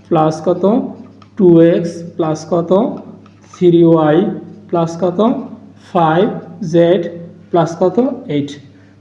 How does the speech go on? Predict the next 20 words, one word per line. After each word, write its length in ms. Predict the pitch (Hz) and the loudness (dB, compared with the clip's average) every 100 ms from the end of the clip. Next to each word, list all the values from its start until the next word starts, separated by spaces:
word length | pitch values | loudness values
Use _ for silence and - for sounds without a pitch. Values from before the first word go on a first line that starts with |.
| - | -2
তাহলে 160 | 208 226 | 0 2
প্রথম 320 | 220 220 247 | 2 2 0
কাজ 160 | 240 226 - | 0 -2 0
কি? 80 | |
আমাদের 300 | 233 202 196 | 2 2 2
ব্র্যাকেটটা 500 | 202 160 170 196 196 | 2 2 2 -2 -2
তুলে 280 | 208 208 185 | -2 0 0
ফেলা, 380 | 165 185 233 - - - - | 0 0 0 -2 -12 -14 -6
আমরা 220 | 180 190 | 0 0
ব্র্যাকেটকে 480 | 165 170 170 170 214 | 2 0 0 -4 -2
তুলে 260 | 202 170 | 0 0
ফেলাম। 380 | 156 151 143 143 - - - | 0 -2 -4 -8 -14 -10 2
এরপরে 520 | 247 247 240 233 220 | 4 4 2 2 2
দেখব 320 | 180 160 160 156 | -2 -2 -6 0
পাওয়ারগুলো 560 | 208 220 240 226 247 254 | 2 4 4 2 0 2
মিল 240 | 214 214 | 4 4
আছে 240 | 208 208 196 | 2 0 -6
কোথায়, 400 | 160 156 143 143 - - | -6 -6 -6 -8 -18 -8
যেখানে 420 | 147 190 196 247 | 0 2 2 0
যেখানে 340 | 247 254 254 | 0 0 0